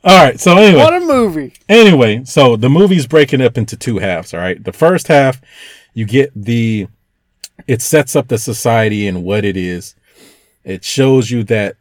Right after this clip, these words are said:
Speaker 1: people are, who are alone, who have been divorced, who are just alone in society,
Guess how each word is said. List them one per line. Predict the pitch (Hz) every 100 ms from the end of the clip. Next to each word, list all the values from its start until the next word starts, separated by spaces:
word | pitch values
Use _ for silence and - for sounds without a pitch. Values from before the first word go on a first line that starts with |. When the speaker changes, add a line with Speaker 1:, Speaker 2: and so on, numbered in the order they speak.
| _ _ _
Speaker 1:
people | - 147 131 135 123 110
are, | 110 104 104 95
who | 104 98 117
are | 117 117
alone, | 107 104 104 104 104 -
who | - 98
have | 92
been | 98 110
divorced, | 107 95 104 101 - - _ _ _ _ _ _ -
who | 104
are | 95 90
just | 85 101 -
alone | 95 101 123 127
in | 120
society, | 113 117 - 101 95 95 92